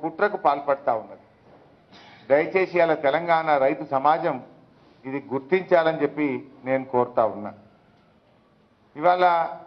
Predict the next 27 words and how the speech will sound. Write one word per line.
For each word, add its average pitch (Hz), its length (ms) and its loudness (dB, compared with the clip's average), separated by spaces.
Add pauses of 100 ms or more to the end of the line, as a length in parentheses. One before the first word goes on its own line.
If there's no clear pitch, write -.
(380)
ఇది, 165 180 -2 (100)
ఇది 156 120 0 (100)
కేంద్ర 180 280 4 (100)
ప్రభుత్వం 175 440 2
యొక్క 156 160 0 (100)
వెబ్‌సైట్‌లో 175 600 2
నుంచి 156 180 -8 (100)
తీసినటువంటి 143 600 -4
పేపర్, 120 360 -4
నా 123 40 2 (100)
సొంతది 127 400 -4
కాదు, 156 160 2 (100)
నేను 139 180 -8
చెప్తున్నది 113 500 -10
కాదు. 90 160 -16 (880)
ఇందులో 170 260 2
ఎంత 170 120 0 (100)
స్పష్టంగా 196 540 2
చెప్పిండ్రు, 180 360 2 (180)
ఏ - 20 4 (180)
రాష్ట్రాలు 180 480 0
పైసలు 165 320 0
తెచ్చుకున్నాయి 160 480 -2
అంటే, 160 220 2 (1040)
కాంగ్రెస్ 185 520 2 (100)
పాలిత 175 300 2 (140)
రాష్ట్రం 156 360 0